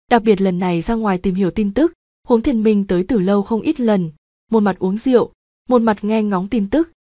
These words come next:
cũng là có một chút niềm vui thú. Tử Lâu này là Tử Lâu lớn nhất ở thôn trang,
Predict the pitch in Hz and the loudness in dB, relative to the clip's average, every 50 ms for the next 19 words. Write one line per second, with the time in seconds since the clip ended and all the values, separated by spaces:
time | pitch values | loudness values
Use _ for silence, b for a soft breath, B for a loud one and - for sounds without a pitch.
0 | _ - 294 285 311 285 - - 185 196 254 269 - - 311 - 226 208 180 165 | _ -6 -4 -2 -2 -2 -2 -2 -4 -4 -4 -4 -4 -4 -4 -2 0 -2 -2 -2
1 | - 196 196 196 - 208 196 190 226 285 _ _ _ _ _ _ _ _ _ _ | -2 -4 -4 -2 -2 -2 -2 -2 -2 -4 _ _ _ _ _ _ _ _ _ _
2 | _ - 240 202 202 240 247 240 226 220 202 180 - _ _ _ - 214 202 196 | _ 2 2 2 4 4 2 2 2 2 0 -2 -4 _ _ _ 2 2 2 2
3 | - 214 190 170 175 202 208 208 202 190 190 196 226 277 339 349 - 208 185 - | 2 2 2 2 2 2 2 2 2 2 2 2 2 0 0 0 0 -2 -2 0
4 | 214 208 202 202 233 226 220 208 202 | 0 -2 -2 0 0 0 2 2 0